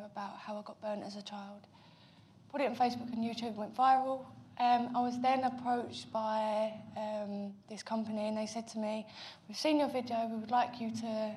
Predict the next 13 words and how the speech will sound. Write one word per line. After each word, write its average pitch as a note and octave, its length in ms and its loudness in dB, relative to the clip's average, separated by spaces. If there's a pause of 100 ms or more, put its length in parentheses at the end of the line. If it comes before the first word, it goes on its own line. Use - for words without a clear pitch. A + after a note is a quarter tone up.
(760)
uh, G#3+ 140 -6
be A#3 140 -2
a A3+ 60 0
part A#3 280 6
in A3+ 80 0
this A3+ 140 -2
documentary." A#3 920 0
So - 180 -6
I A3 400 0
agreed A3+ 280 -2
to A3 100 -8
do A3+ 80 -4
it, G#3+ 320 -4